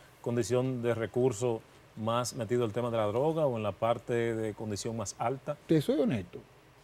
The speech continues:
Speaker 2: no,
Speaker 1: Bueno.
Speaker 2: no es, en la clase social no existe distinción.
Speaker 1: No.
Speaker 2: Podría posiblemente existir dis-, distinción de la sustancia.
Speaker 1: El tipo de consumo.
Speaker 2: Exacto. Por ejemplo, eh, la cocaína ya va a un sector, porque es más costosa,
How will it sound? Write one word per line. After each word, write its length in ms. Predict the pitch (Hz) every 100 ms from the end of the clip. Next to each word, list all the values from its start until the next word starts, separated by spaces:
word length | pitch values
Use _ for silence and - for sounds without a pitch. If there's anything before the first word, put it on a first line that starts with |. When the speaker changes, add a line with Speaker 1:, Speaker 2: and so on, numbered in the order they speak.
| - - - -
Speaker 2:
no, 180 | 139
Speaker 1:
Bueno. 140 | 180 165
Speaker 2:
no 100 | 156
es, 140 | 175 -
en 120 | 156
la 80 | 156
clase 280 | 160 202
social 600 | 170 170 165 160 160 165 -
no 140 | 143 156
existe 320 | - 151 151
distinción. 540 | 143 - - 123 131
Speaker 1:
No. 60 | 143 147
Speaker 2:
Podría 300 | 131 143 214
posiblemente 720 | - 170 226 240 190 175 214
existir 380 | 180 147 131 170
dis-, 320 | 196 180 180 -
distinción 600 | 170 - 156 - 175 170
de 80 | 156
la 120 | 190
sustancia. 600 | - - 143 165 139 - 110
Speaker 1:
El 100 | 98
tipo 340 | 131 127 120
de 200 | 120 110
consumo. 400 | - 101 - 87 80
Speaker 2:
Exacto. 440 | 131 156 170 -
Por 140 | 135 147
ejemplo, 320 | 185 180 147 - - - - -
eh, 220 | 151 147
la 120 | 156 151
cocaína 640 | 151 170 226 180 135 190 -
ya 280 | 151 151 190 180
va 100 | 175
a 20 |
un 120 | 175
sector, 420 | 175 156 170 160
porque 160 | 320 269
es 60 |
más 100 | 240
costosa, 480 | 208 - 208 165 -